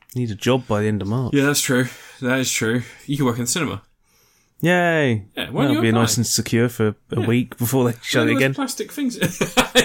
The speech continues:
Speaker 2: Oh, sorry, yeah, shut up. We mean 'cause of covid restrictions. Um, but yeah, so I'm, I'm super excited about that. There's been, like, a lot of shit about Black Widow's potentially going to streaming 'cause they still can't see a way to release it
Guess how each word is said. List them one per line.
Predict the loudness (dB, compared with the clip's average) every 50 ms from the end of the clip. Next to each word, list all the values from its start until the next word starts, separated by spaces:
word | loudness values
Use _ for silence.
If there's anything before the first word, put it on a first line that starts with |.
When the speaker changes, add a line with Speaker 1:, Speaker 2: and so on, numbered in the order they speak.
| 2
Speaker 2:
Oh, | 2 2 2 0 -2 -6 -6 -6 -6
sorry, | -4 -4 -2 -2 0
yeah, | 0 0
shut | -2 -2 -2 0 0
up. | 0 0 0
We | 0 0
mean | 2 0 -2 -2
'cause | -2 -4 -2 0
of | 0 -2
covid | 0 0 0 0 0 0 -2
restrictions. | -2 -2 -4 -2 -2 -2 -2 -2 -4 -6 -6 -6 -8 -8 -10 -10 -12 -14 -18 -16 -10 -6 -4 -4 -2 0
Um, | 0 0 2 2 2 0 -2 -6 -8 _ _ _ _ _ _ _ _ _ _ _ _ _ _ _ _ _ -18 -18 _ _ _ _ _
but | -4 -2
yeah, | 0 0 0 0
so | -2 -2 -2 -2
I'm, | 0 0 -2
I'm | -2 -2 -2
super | -2 -2 -2 -2 -2 -4
excited | -2 -2 -2 -2 -2
about | -2 -4 -4 -2 -2
that. | -2 -2 -4 -6 -10 -20 _ _ _ _ _ -4
There's | -2 -2 0 0
been, | 0 0 0
like, | 2 0 -2 -4 -6
a | -4 -2
lot | 0 0 0 0
of | -2 -2
shit | -2 -2 -2 0
about | 0 0 -2 -2 -2 -2
Black | -2 -2 -2 -2
Widow's | -2 -2 -2 -2 -2
potentially | -4 -4 -4 -4 -4 -4 -2 -2 -2
going | -2 -2 -2 -2
to | -2 -4
streaming | -4 -2 -2 0 0 0 0 0 0 -2 -6 -10 _ _ _ -6
'cause | -4 -4 -4 -4 -4
they | -4 -4
still | -2 -2 -2 -4 -4
can't | -4 -4 -4 -4
see | -4 -4 -4
a | -2
way | -2 -4 -4
to | -4 -4 -4 -4 -6 -6 -8
release | -6 -4 -4 -4 -4 -4 -4
it | -6 -6 -6 -8